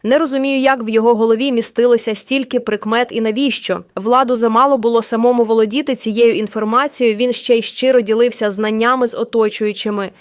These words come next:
навіть без їх згоди. Хоча, до речі, іноді його поради на диво працювали. Наприклад, Влад навчив мене, як задобрити домового, якщо не можеш знайти вдома якусь річ. Я загубила ключі від татової автівки і вже від розпачу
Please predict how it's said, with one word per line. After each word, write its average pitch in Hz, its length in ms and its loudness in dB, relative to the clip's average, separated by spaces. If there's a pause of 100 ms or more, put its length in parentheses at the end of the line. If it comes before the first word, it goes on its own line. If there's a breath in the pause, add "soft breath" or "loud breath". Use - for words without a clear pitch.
(200 soft breath)
навіть 247 480 -2
без 214 260 0
їх 202 300 -6
згоди. 208 540 -4 (300)
Хоча, 370 280 2
до 294 120 2
речі, 294 340 2
іноді 254 400 0
його 226 260 2
поради 226 400 2
на 196 120 0
диво 202 260 0
працювали. 185 760 -4 (260)
Наприклад, 294 600 0 (180 soft breath)
Влад 208 460 2
навчив 247 420 -2
мене, 269 320 0 (120)
як 247 200 0
задобрити 269 520 2
домового, 247 720 2 (100)
якщо 208 360 -2
не 220 120 0
можеш 240 380 0
знайти 220 380 0
вдома 233 360 2
якусь 233 420 0
річ. 202 340 -6 (100)
Я 247 220 2
загубила 233 460 2
ключі 226 480 -2
від 226 180 -4
татової 214 480 0
автівки 269 520 -2
і 220 160 -2
вже 202 240 -2
від 185 160 -2
розпачу 320 600 0